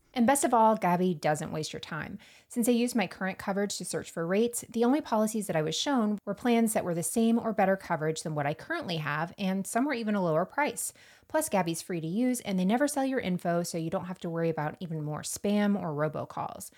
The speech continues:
When I learned about Gabby and saw that it said the process was quick, I wanted to see exactly how quick they meant, so I timed it.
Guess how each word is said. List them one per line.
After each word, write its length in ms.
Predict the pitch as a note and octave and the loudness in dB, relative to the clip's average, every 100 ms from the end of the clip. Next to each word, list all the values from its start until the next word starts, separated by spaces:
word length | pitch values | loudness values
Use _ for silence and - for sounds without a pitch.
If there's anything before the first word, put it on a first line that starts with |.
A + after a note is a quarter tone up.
| - - _ | -20 -20 _
When 140 | G3 | 0
I 40 | G3 | 2
learned 220 | G#3+ E4+ | 2 2
about 220 | C4+ F3+ | 2 0
Gabby 340 | E3 D3+ E3 E3 | 0 -2 -2 -4
and 140 | E3 | -2
saw 180 | F3 E3+ | 2 2
that 120 | F3 | 2
it 80 | - | 0
said 140 | E3 | -4
the 60 | D#3 | -4
process 460 | - D#3+ D#3 D3+ | -6 -6 -8 -12
was 160 | E3 - | -12 -12
quick, 420 | - F4 D#4 - _ _ - | -4 -2 -2 -6 _ _ -4
I 160 | C#4 | 0
wanted 240 | D#4 A3+ G3 | 2 2 0
to 100 | A3+ | -4
see 200 | G3+ G3+ | -2 -4
exactly 400 | F#3 D3+ G#3 A3 | -2 -4 -2 -4
how 240 | - D3 | -4 -6
quick 240 | - - | -8 -12
they 120 | - G3+ | -4 0
meant, 380 | D#4 - - - | 2 0 -6 -14
so 180 | - F#3+ | -10 -8
I 80 | |
timed 340 | A#3 C#4+ C4+ F3 | -4 2 2 2
it. 160 | - | -4